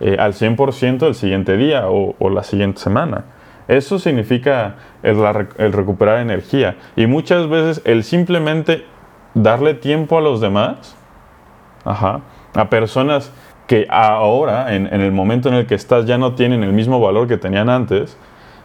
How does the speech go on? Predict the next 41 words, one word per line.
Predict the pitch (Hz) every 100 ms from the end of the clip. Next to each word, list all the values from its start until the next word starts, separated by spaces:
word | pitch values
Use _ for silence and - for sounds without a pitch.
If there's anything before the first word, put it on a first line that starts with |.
| -
pues | 120 120 120
ya | 117 131
no | 165
te | 156
atrae | 131 139 143
tanto, | 151 160 127 147 117 127 -
y | 101
todo | 143 156 170
esto | 160 180
lo | 135
hacemos | 104 135 143
de | 104
forma | 110 120
inconsciente, | 135 95 92 120 107 92
no | 110
es |
como | 127 131
que | 98
lo | 95
estamos | 117 120
pensando, | - 104 107
pues | - 120
obviamente | 120 120 101
no. | 117 123 - - - -
Eh, | - 110 98 92 92 - - - - - - - - - -
pero | 127 120 117 113
ya, | 123 123 135 135
ya | 127 143
no, | 156 151
ya | 135 139
no | 151
valoras | 139 123 131 139 131
a | 123
la | 107 -
persona | 107 - 123
de | 117
la | 104
misma | 113 135
forma | 123 139 110 98 107
que | 101
como | 95 95 92